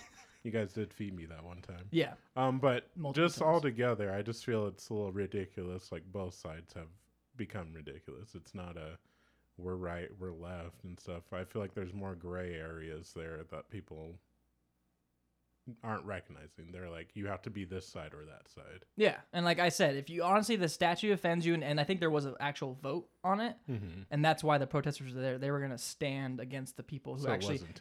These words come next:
Speaker 1: taken down?
Speaker 2: Yeah, I don't know if it was, but, like, yeah, c-, okay, if it was voted, it was all in through the legal system, people voted, it was unanimous that you should take the statue down.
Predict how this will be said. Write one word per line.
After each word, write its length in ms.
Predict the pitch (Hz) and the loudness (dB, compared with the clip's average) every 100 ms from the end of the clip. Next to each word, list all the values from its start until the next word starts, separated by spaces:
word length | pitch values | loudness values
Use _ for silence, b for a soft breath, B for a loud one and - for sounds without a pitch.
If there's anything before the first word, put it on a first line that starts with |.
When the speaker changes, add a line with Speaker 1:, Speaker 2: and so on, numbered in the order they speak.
| 180 | 2
Speaker 1:
taken 200 | 180 170 | 2 -4
down? 260 | 156 101 107 | -8 -8 2
Speaker 2:
Yeah, 300 | 165 139 - | 4 4 4
I 80 | 170 | 8
don't 100 | 185 | 8
know 60 | 175 | 8
if 80 | |
it 80 | 160 | 6
was, 240 | 139 156 180 | 6 8 8
but, 160 | 180 | 4
like, 160 | 180 175 | 4 2
yeah, 200 | 262 208 | 6 6
c-, 120 | 160 190 | 6 0
okay, 240 | - 175 | 4 4
if 100 | 147 | 4
it 80 | 165 | 4
was 140 | 156 | 2
voted, 540 | 143 180 214 226 220 208 - | 8 10 10 10 6 2 -2
it 120 | 147 | 0
was 140 | 143 | 2
all 220 | 151 170 | 4 4
in 180 | 151 160 | 2 0
through 140 | 151 143 | 0 2
the 60 | |
legal 220 | 156 196 | 4 4
system, 540 | 190 208 190 202 196 175 b b | 4 2 0 0 0 -2 b b
people 240 | 165 143 | 2 4
voted, 380 | 143 175 180 160 | 6 8 6 4
it 40 | |
was 120 | 151 143 | 2 2
unanimous 520 | 143 160 165 165 - | 4 6 6 2 2
that 320 | 139 127 - b b b b - | 0 -2 -6 b b b b -4
you 60 | |
should 120 | 131 | -2
take 140 | 139 143 | 0 0
the 40 | |
statue 320 | 123 156 - | 4 4 4
down. 320 | 175 185 190 | 4 4 4